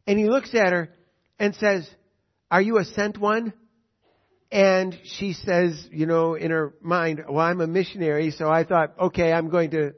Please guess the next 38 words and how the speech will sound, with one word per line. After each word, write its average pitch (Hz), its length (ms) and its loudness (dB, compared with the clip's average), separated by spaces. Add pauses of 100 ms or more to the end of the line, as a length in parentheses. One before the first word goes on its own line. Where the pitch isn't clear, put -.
(180)
I'm 160 120 -6
gonna 165 160 -4
say, 151 400 0
'Yeah, 175 240 2
I, 147 140 0
I 147 200 -2
am 160 140 0
a 156 60 0
sent 202 280 -4
one.'" 147 260 -4 (880)
And, 180 460 0
um, 170 520 0 (1500)
she 214 240 -10
says, 196 200 -6
"What 208 180 0
do 214 40 -6
you 208 140 -4
mean?" 208 320 -2
And 180 120 -2
he 175 220 -2
said, 180 280 -6
"Are 180 120 -2
you 190 160 -2
a 175 80 -2
sent 269 320 -2
one 185 260 -2 (300)
to 196 100 -2
tell 220 200 0
me 214 160 4
about 185 260 2
Jesus?" 156 600 -10 (1080)
And 185 360 2
she - 160 -8
said, 196 220 -6
<laughs> - 40 -10
"Yes, - 320 -2
I 160 160 0
am." 190 400 -2